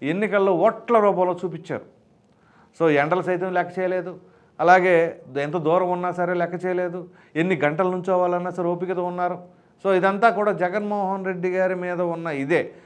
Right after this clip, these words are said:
ఎట్టి పరిస్థితుల్లో ఆయన కొనసాగించకూడదు ముఖ్యమంత్రిగా అని, అని చెప్పి. So జగన్మోహన్ రెడ్డి గారికి జగన్మోహన్ రెడ్డి గారే పోటీ మన జరిగిన ఎన్నికల్లో. చంద్రబాబు నాయుడు గారు, పవన్ కళ్యాణ్ వీళ్ళు ఎవరూ అవసరం లేదనమాట.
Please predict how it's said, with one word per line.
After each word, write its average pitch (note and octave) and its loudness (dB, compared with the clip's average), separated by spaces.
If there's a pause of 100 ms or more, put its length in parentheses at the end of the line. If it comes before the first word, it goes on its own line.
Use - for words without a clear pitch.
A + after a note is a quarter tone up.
(140)
ఎట్టి F3 2
పరిస్థితుల్లో F#3 4
ఆయన F3 4
కొనసాగించకూడదు D#3 -4
ముఖ్యమంత్రిగా C3+ -4 (340)
అని, D3 0
అని D3+ 0
చెప్పి. A#2+ -6
So G3 -2
జగన్మోహన్ G3+ 0
రెడ్డి F#3+ -4
గారికి G#3+ 2
జగన్మోహన్ G#3 -2
రెడ్డి G3 -4
గారే G#3+ 2
పోటీ F#3 -2
మన D3+ -6
జరిగిన D3 -8
ఎన్నికల్లో. B2+ -14 (500)
చంద్రబాబు F3 4
నాయుడు E3+ 4
గారు, E3+ 2
పవన్ E3+ -2
కళ్యాణ్ F3 -2
వీళ్ళు D3 -2
ఎవరూ E3+ 2
అవసరం E3+ 0
లేదనమాట. A2 -6